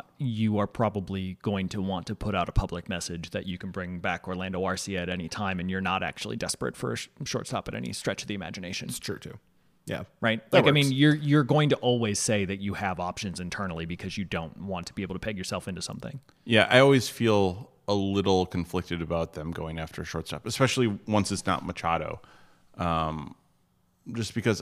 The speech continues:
Speaker 3: I think they still see Arcia as, you know, the shortstop of the future.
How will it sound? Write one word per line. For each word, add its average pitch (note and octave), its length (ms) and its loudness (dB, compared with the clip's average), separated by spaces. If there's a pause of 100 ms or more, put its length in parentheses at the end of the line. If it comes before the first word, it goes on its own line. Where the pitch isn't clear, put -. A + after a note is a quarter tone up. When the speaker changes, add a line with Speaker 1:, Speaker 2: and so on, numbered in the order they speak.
(120)
Speaker 3:
I G#2 80 -4
think - 720 -2 (580)
they A#2 140 6
still A#2+ 300 2
see F#2 640 0
Arcia F2+ 720 -2
as, E2+ 380 -4 (520)
you F#2+ 100 0
know, D2+ 240 -6 (340)
the E2 140 -10
shortstop G#2+ 440 4
of A#2 60 0
the G#2 80 -2
future. E2+ 400 -2